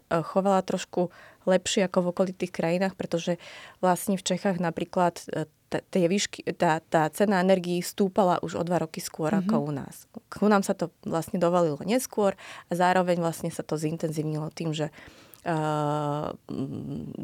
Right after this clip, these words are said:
Speaker 1: bola, alebo je stále vojna na Ukrajine, čiže vlastne ten energetický trh bol ovplyvnený aj týmto. Ehm, čo je ale negatívum toho celého nastavenia je, že, e,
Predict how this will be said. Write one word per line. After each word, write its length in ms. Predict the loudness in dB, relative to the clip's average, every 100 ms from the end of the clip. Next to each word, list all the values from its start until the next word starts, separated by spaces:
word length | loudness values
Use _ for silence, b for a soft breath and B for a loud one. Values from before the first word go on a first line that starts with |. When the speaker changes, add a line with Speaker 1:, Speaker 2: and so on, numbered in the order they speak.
| -12
Speaker 1:
bola, 460 | -10 -4 -2 -2 -2 -2
alebo 260 | -2 -2
je 140 | -2 -2
stále 400 | -2 -4 -2 -2
vojna 320 | -2 -2 -4
na 80 | -6
Ukrajine, 500 | -6 -6 -4 -4 -6
čiže 300 | -8 -10 -8
vlastne 400 | -8 -8 -10 -10 B B B B
ten 160 | -4
energetický 640 | 0 0 -2 -6 -8 -14 -4
trh 160 | -2
bol 240 | -2 -4 -6
ovplyvnený 480 | -6 -6 -2 -2 -4
aj 140 | -6
týmto. 360 | -8 -8 -8 -10 -16 B B B B B B B B B _
Ehm, 560 | -4 -2 0 -2 -4 -6 -12 _ _ _ _ _ _ _ _ _ _
čo 220 | 0 6 8
je 160 | 8
ale 320 | 8 4 4
negatívum 720 | 4 4 4 2 -2 0 0 2
toho 240 | 0 0 -4
celého 400 | -6 -4 -2 0
nastavenia 920 | 0 -2 -6 -6 -4 -4 -4 -4 -6
je, 220 | -4 -2 -2 -4
že, 420 | -6 -4 0 2 2 0 -2 _ _ _ _ _ _ _ _ -12
e, 100 | -2